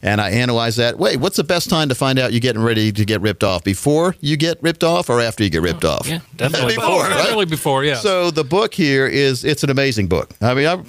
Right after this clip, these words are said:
Speaker 1: take a little credit for it because
Speaker 2: Oh, it's
Speaker 1: people
Speaker 2: great.
Speaker 1: love
Speaker 2: I've
Speaker 1: it.
Speaker 2: loved it, yeah.
Speaker 1: It's very easy to read. We talk about reverse mortgages in there.
Speaker 2: Mm-hmm.
Speaker 1: I talk about, uh, different financial products. I talk about,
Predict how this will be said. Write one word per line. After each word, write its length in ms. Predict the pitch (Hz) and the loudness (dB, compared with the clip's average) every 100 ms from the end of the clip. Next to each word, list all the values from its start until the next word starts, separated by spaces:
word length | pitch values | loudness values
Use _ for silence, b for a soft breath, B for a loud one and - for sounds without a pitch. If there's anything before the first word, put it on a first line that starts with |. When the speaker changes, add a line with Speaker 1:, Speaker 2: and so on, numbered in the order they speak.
| - _ | -20 _
Speaker 1:
take 160 | - 160 | -4 0
a 40 | |
little 120 | 160 | 0
credit 260 | 135 160 180 | 0 -2 0
for 100 | - | 0
it 40 | 101 | 0
because 160 | 110 135 | 0 0
Speaker 2:
Oh, 60 | |
it's 100 | 180 | 0
Speaker 1:
people 140 | 165 156 | 0 0
Speaker 2:
great. 80 | 160 | 0
Speaker 1:
love 100 | 160 | 0
Speaker 2:
I've 60 | |
Speaker 1:
it. 60 | 92 | 0
Speaker 2:
loved 200 | 147 147 | 0 -2
it, 100 | 87 | -2
yeah. 160 | 123 175 | -2 -2
Speaker 1:
It's 80 | 104 | -4
very 360 | 98 131 175 | -2 0 2
easy 200 | 165 160 | 2 2
to 80 | 165 | 2
read. 360 | 135 104 110 110 | 2 2 2 0
We 120 | 110 | -2
talk 240 | 107 117 | 0 0
about 220 | 117 107 98 | 0 0 0
reverse 440 | 90 87 127 - | 0 2 0 0
mortgages 460 | 110 123 156 165 156 | 0 2 2 0 2
in 140 | 160 | 2
there. 240 | 160 165 160 | 2 2 2
Speaker 2:
Mm-hmm. 140 | 113 | 2
Speaker 1:
I 20 | |
talk 240 | 131 110 113 | 0 0 0
about, 480 | 101 95 92 - | 0 0 0 -2
uh, 240 | 107 95 90 | 0 0 0
different 380 | 90 123 110 80 | -2 -2 -2 -2
financial 460 | - 87 110 131 | -2 0 0 0
products. 520 | 143 147 147 156 - - | 0 0 2 0 0 -4
I 60 | |
talk 220 | 85 110 | 0 0
about, 340 | 104 98 90 | 0 0 -2